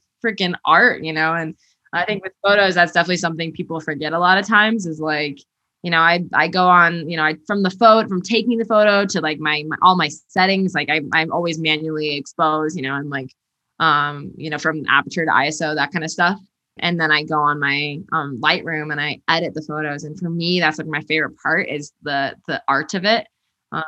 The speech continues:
and I feel like I'm painting, you know, and, um, sometimes I'll edit too much and I look at it and I'm like, "Okay, I got a little carried away. Like, <laughs> I gotta redo that." But, uh, just that, like,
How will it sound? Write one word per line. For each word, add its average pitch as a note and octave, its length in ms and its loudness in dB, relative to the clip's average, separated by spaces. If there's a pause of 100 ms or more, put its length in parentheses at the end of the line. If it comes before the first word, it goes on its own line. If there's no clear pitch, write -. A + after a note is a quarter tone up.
(120)
and C#3+ 100 -6
I C#3+ 60 -4
feel D#3+ 260 -6
like D#3 120 -4
I'm C#3 240 -6
painting, D#3 500 -6
you D3+ 80 -8
know, D3+ 280 -2
and, C#3+ 260 -10 (400)
um, C#3+ 260 -4
sometimes F#3+ 300 0
I'll F3 100 2
edit E3 220 2
too F3+ 140 -4
much E3 180 2
and E3 80 -2
I D3+ 60 0
look D#3+ 120 -2
at E3 80 2
it E3 40 2
and D#3+ 60 2
I'm D3+ 40 -4
like, D3 200 -6
"Okay, G#3+ 300 4
I F#3+ 80 8
got F#3 200 6
a E3+ 40 0
little D#3+ 160 0
carried D3 300 2
away. D3+ 180 -2
Like, E3 220 4 (240)
<laughs> - 200 -14
I C#4 80 6 (100)
gotta C4 220 2
redo B3+ 460 -2
that." D4 240 2 (420)
But, B3 180 8
uh, A3+ 320 8
just D#4+ 180 2
that, B3 220 6
like, G#3 280 2